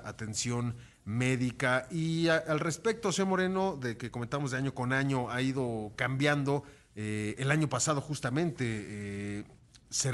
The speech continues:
llevó a cabo este Seminario Internacional de Medicina del Deporte Motor realizado por la Organización Mexicana de Automovilismo Internacional, fia México, y obviamente en colaboración con el Hospital Ángeles Acoxpa.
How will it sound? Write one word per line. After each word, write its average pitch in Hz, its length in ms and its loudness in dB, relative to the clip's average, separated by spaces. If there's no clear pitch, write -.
llevó 131 160 2
a 131 60 -2
cabo 147 140 2
este 143 180 2
Seminario 127 400 2
Internacional 123 600 0
de 131 60 0
Medicina 123 460 -2
del 110 80 -2
Deporte 120 340 -4
Motor 135 460 2
realizado 127 520 0
por 113 200 -2
la 107 640 0
Organización 117 580 0
Mexicana 127 460 -2
de 120 60 2
Automovilismo 117 680 -2
Internacional, 123 640 0
fia 156 160 2
México, 156 400 0
y 151 80 4
obviamente 120 320 -2
en 110 60 -6
colaboración 107 420 -4
con 120 140 -2
el 104 80 -2
Hospital 120 340 -4
Ángeles 120 260 -2
Acoxpa. 160 580 2